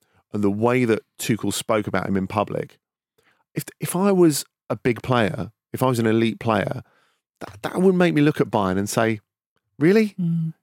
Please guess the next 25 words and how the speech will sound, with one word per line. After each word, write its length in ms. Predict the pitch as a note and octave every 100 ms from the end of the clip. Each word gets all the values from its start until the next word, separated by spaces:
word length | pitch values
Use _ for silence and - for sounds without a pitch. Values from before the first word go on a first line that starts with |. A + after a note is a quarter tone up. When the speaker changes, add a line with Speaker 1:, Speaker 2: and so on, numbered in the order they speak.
| -
Speaker 1:
You 80 | E3+
know, 240 | G3+ G#3 -
I, 80 | E3+
I, 200 | F3 E3+
I 40 | -
think 220 | G#3+ F3+
the 100 | F3
way 260 | D3 D#3+
you 180 | E3 D#3
treat 360 | C3+ D#3+ D3 -
people 440 | A2 F#2 - - - _ _ -
is 160 | A2
really, 540 | A2 A#2 B2 B2 A#2 A2+
really 360 | G#2+ G#2 G2+
important, 560 | G2 G2 G#2+ F#2+ - F#2 -
especially 720 | A2 - - - - A2+ G#2
for 120 | -
those 340 | G2+ F#2+ F#2+ - - _ -
elite 220 | B2+ A#2+
players. 220 | A#2 - - - _ _ _
It's 140 | D3 F3+
not 120 | E3
always 280 | D#3 D3+ B2+
about 200 | B2+ -
money. 380 | B2+ G#2+ -